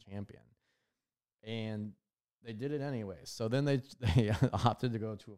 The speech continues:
four-team playoff. Um, and even that still, like, there's, the biggest argument every year is, what is that last team that should get in? Um,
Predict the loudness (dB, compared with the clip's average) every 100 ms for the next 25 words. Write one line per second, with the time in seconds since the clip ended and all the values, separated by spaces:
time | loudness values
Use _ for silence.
0 | _ -20 -20 -20 -20 -20 -20 -16 -10 -10
1 | -10 _ _ _ _ _ _ 0 2 2
2 | 2 0 -4 _ _ _ _ -2 2 4
3 | 4 4 2 -4 -4 -2 -2 -8 _ -6
4 | -4 2 2 4 0 -4 -8 -4 -2 -2
5 | -4 -14 _ _ -18 -16 -14 -10 -6 -6
6 | -2 -2 0 2 2 2 2 2 0 0
7 | 0 0 -2 -6 -10 -2 0 0 0 0
8 | 0 0 0 -2 -4 -6 -4 -2 -2 -4
9 | -4 -8 -6 -4 0 2 0 -2 -8 _
10 | _ _ -10 -6 -6